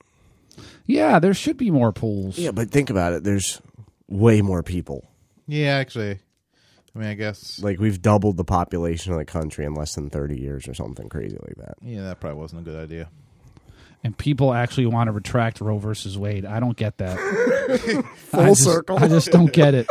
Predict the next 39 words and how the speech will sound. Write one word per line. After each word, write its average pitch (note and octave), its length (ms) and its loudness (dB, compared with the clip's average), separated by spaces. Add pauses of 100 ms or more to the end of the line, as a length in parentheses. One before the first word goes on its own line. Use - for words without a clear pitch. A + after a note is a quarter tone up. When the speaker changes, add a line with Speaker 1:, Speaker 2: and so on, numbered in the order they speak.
(140)
Speaker 2:
<laughs> D3+ 580 -2
Back E3 300 0
to D#3 120 2
abortion. B2 580 2 (400)
We A#3 220 4
need C#4 240 6
less C4 240 4
people C#4 520 4
in B3 120 8
our B3 140 4
public C4 440 0
pools. D4 640 2 (280)
Speaker 1:
And E3 120 2
you D#3+ 60 4
know F3+ 140 6
what? F3+ 180 8
If D#3+ 120 4
someone A#3 200 4
Speaker 2:
Therefore, A#3 640 4 (160)
we G3+ 140 -2
should F3 260 -6
keep C4+ 400 0 (420)
the F3+ 100 -6
Roe G#3 260 4
versus G3 640 -2
Wade G3 520 2
legislation F#3 760 0
intact. A#3 720 0 (1400)
Speaker 1:
I C#3 80 2
mean, C#3+ 340 4
there's C3+ 220 2 (160)
so C3+ 60 -4
Speaker 2:
Less D#3 180 6
Speaker 1:
many C#3+ 100 2
ways. - 320 8
Speaker 2:
babies A3+ 420 -2
means E3+ 300 0
less D3+ 260 2
bodies C#3+ 760 0